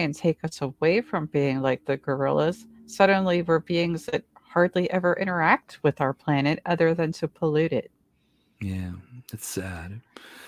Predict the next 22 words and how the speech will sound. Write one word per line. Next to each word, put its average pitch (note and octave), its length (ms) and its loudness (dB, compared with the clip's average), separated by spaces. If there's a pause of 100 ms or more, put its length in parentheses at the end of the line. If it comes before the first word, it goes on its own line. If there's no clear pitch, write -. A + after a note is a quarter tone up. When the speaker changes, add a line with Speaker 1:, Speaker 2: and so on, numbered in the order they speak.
(760)
Speaker 2:
Well, G3+ 420 12 (300)
I D#3 200 6
hope F#3 220 8
they're F#3 140 10
benevolent. E3 720 4
I A#2+ 160 0
hope C#3+ 300 0
that - 240 -4
they, B2 400 4 (360)
and A2+ 160 -4
I A2+ 180 0
hope B2+ 240 -2
that - 200 -6
they A#2 260 0
are A2+ 280 -2
successful, - 960 -6
whatever A2 540 -2
it A2 60 -2
is G#2+ 180 -2
that G#2 160 -8
they're G#2+ 180 -2
doing. G#2 480 -6